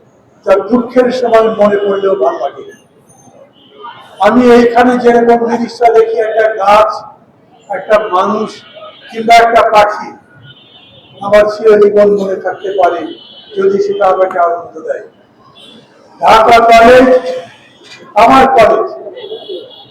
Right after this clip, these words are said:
আমি এই কলেজে হোস্টেলেও কিছুদিন ছিলাম। আমি আমার কলেজকে সেই রকমই দেখতে চাই।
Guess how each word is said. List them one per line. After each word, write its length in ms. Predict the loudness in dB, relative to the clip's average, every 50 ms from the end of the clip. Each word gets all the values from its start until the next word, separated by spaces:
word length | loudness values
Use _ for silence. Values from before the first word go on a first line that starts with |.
| -14 -10
আমি 300 | -8 -6 -2 0 2 2
এই 60 | 2
কলেজে 380 | 2 2 2 2 2 2 2 2
হোস্টেলেও 520 | 2 2 2 0 0 0 2 2 4 2
কিছুদিন 500 | 2 0 -4 -6 -10 -10 -8 -8 -10 -10
ছিলাম। 460 | -12 -14 -6 -2 0 0 0 -2 -8 -14 -20 _ _ _ -20 -20 _ _ _ _ _ _ _ -20 -20 -14 -10
আমি 260 | -8 -4 -2 0 0
আমার 440 | 2 2 2 2 4 4 2 2 0
কলেজকে 500 | 0 2 2 4 4 4 2 2 0 -4
সেই 300 | -4 -2 0 0 2 2
রকমই 380 | 2 -2 -2 -4 -6 -8 -8 -10
দেখতে 320 | -10 -10 -12 -12 -18 -20 -18
চাই। 200 | -14 -14 -14